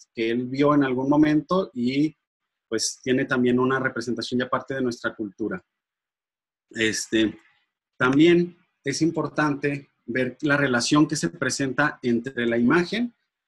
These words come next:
con la realidad. Cada uno de nosotros puede representar, eh, determinadas cuestiones, como lo vimos en el examen pasado. Eh, a veces se puede hacer una copia idéntica, una cosa real,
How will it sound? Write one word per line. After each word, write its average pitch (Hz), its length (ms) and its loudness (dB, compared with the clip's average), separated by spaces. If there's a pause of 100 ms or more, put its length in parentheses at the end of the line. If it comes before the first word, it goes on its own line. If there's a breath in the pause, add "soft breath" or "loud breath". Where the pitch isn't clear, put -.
(140)
con 110 140 -2
la 110 100 0
realidad. 117 500 0 (1160)
Cada 147 240 0
uno 165 240 8
de 160 60 6
nosotros 147 480 -2
puede 139 260 0
representar, 131 720 -2 (400 soft breath)
eh, 117 440 0
determinadas 117 640 0
cuestiones, 165 540 2
como 113 580 0
lo 113 120 0
vimos 120 300 0
en 131 80 -4
el 123 100 -2
examen 131 340 -4
pasado. 160 480 -2 (360)
Eh, 117 460 2
a 120 140 0
veces 131 220 -2
se 147 100 -6
puede 135 200 0
hacer 143 240 2
una 143 300 2
copia 156 320 0
idéntica, 160 640 2
una 143 240 2
cosa 143 460 -2
real, 139 520 2